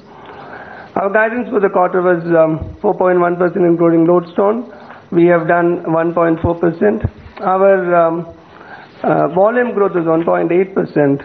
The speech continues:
for the quarter. We had a pricing dis-, decline of point seven percent, as well as a cross-currency impact of point four percent. So if you negate that, I think our numbers would be actually somewhere between two point five to two point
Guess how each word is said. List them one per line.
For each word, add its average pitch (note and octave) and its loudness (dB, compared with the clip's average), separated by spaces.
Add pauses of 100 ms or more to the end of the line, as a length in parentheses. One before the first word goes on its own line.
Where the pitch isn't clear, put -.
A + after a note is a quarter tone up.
(200)
for E3 0
the D#3+ 0
quarter. E3 0 (580)
We F#3 2
had G3 4
a G3 2
pricing G#3 0
dis-, G3 -2
decline E3+ 0
of D#3 -2
point E3+ 0
seven F3 0
percent, D#3+ 0 (240)
as F3+ 2
well F#3+ 2
as F#3 2
a F3+ 2
cross-currency F3+ 0
impact D#3+ 2
of D#3 -6
point D#3 2
four E3 -2
percent. B2+ -4 (640)
So F#3+ 4
if F3+ -2
you F#3+ 4
negate G3 2
that, G3+ 0
I F#3 0
think F3 0
our E3+ 2
numbers E3 0
would D#3+ 0
be D#3+ 2
actually E3 0
somewhere F3 2
between D#3 2
two D#3+ 0
point D3+ 0
five D3 0
to D3 -8
two C#3+ -4
point D3 0